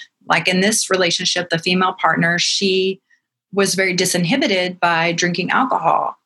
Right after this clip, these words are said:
But whenever she was sober, she had a lot of shame about it. So she had had years of wonderful sex with her husband. When they both decided to stop drinking, the sex just stopped.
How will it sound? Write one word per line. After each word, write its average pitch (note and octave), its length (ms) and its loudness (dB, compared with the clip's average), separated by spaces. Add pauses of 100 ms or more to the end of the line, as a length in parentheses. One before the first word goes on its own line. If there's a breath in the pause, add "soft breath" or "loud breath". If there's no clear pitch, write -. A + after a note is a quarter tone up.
(280)
But F#3 300 0
whenever F3 320 2
she D#3+ 160 -2
was D#3+ 120 0
sober, A3+ 340 0
she D#3+ 180 -2
had E3 160 2
a D#3+ 40 2
lot D#3+ 120 2
of D3+ 60 -2
shame G#3 280 0
about D3+ 300 0
it. - 160 -6 (180)
So G3 220 0
she G3 180 0
had A#3+ 80 0
had F3+ 280 0
years A3+ 400 2
of D#3+ 160 -2 (120)
wonderful G3+ 360 2
sex - 300 -2
with E3+ 60 2
her D3+ 60 2
husband. E3 400 0
When D#3+ 240 0
they G3+ 200 2
both G3 360 2
decided D#3+ 420 0
to D#3+ 60 2
stop D3+ 280 0
drinking, E3+ 560 0 (340 soft breath)
the F#3 80 2
sex E3 320 -2
just D3 240 -2
stopped. - 540 -2